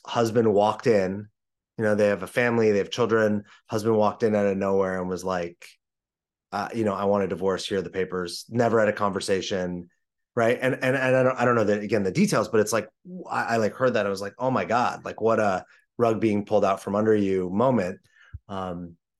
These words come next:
to the opposite of,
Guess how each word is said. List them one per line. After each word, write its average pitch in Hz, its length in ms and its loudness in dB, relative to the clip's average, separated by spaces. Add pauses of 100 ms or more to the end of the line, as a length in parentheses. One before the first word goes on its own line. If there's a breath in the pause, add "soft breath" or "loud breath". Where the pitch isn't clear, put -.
(760)
to 165 420 6
the 110 500 0 (240)
opposite 123 600 0 (120)
of, 101 320 -4